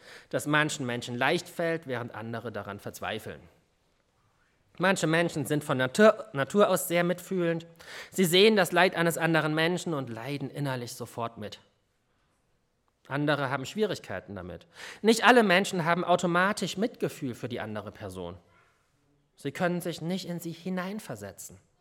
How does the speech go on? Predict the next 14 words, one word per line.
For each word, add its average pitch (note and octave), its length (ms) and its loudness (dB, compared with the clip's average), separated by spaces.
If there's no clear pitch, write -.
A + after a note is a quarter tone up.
Aber C3+ 400 -4
vielleicht F3+ 340 2
hilft A3+ 220 2
es G#3 100 -6
auch G#3+ 140 2
an A3+ 80 0
dieser G#3+ 200 2
Stelle C3 240 -4
nochmal, C3 360 -4
die C3+ 80 -8
Predigt C#3+ 460 -4
von C3 200 -8
letzter C3+ 380 -8
Woche C3+ 320 -8